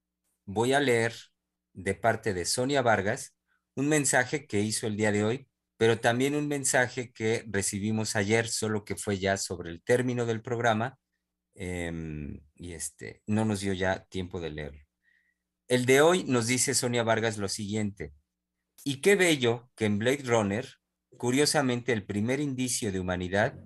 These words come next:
es un recuerdo de un caballito de madera de la infancia. Gracias por el programa, doctores". Y de Sonia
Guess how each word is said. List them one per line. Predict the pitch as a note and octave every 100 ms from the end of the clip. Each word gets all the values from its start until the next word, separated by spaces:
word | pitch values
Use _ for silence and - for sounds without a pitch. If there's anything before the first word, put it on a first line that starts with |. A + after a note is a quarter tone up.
| - _ _
es | C3+ D#3+ - -
un | C3+ C3
recuerdo | C3 C3 B2+ A#2+ B2
de | A#2
un | A#2+
caballito | A#2 G#2 F#2+ A2 - A#2
de | G2
madera | F2+ F2+ F#2 F#2
de | F#2
la | F#2
infancia. | F#2 - G#2+ G2+ - - _ _ _ _ -
Gracias | - G#2 A#2 A#2+ B2 -
por | A2
el | G2
programa, | F#2 G2+ G2 G2 F2
doctores". | D#2+ D2+ F#2 D2+ D2 - _ _ _ _ _ D#3+ D#3 _ _ _ _ _ _ _ _ _ _ _ _ _ _ _ _ _ _ _ _ _
Y | - F3
de | F3+
Sonia | E3+ F3+ E3+ C3+ A#2+ C3